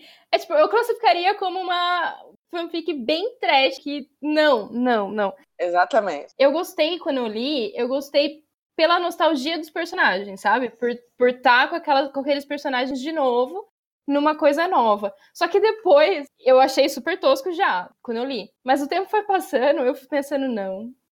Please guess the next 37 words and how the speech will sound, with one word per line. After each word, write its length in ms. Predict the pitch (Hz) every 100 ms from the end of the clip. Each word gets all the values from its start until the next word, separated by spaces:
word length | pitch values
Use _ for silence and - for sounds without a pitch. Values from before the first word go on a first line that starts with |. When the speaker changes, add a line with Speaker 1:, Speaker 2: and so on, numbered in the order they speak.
| _ -
Speaker 1:
não, 480 | 247 254 220 208
Speaker 2:
Não, 380 | 214 359 311 403
e 160 | 466 480
sabe 180 | 381 285
o 20 |
que 40 |
é 100 | 262
o 40 | 277
Speaker 1:
não." 40 |
Speaker 2:
pior? 320 | 453 494 587 - - _ - 571 466 466 -
Ah, 80 | - 523 508
isso 200 | 285 320
estraga 680 | 311 - - 220 240 240 233 -
uma 180 | 202 185
história 540 | 190 - 165 190 151
que 120 | -
seria 280 | 196 190 202
incrível, 460 | 220 247 202 202 165
porque 300 | - 180 196
você 220 | 190 196
tem 180 | 180 175
o 40 |
filho 380 | 165 - 202 254
do 100 | 262
Harry 420 | 208 156 156 196 - _ _ -
Speaker 1:
Aham. 380 | 302 285 311 302
Speaker 2:
na 220 | 427 403
Sonserina, 760 | 233 - 262 208 185 196 214 - _ _
sendo 240 | - 240
amigo 300 | 247 220 247
do 80 | 254
filho 240 | 247 240
do 100 | 262 240
Draco, 420 | 180 175 190 240
e 120 | 240
uma 160 | 285 330
amizade 540 | 277 202 175 208 214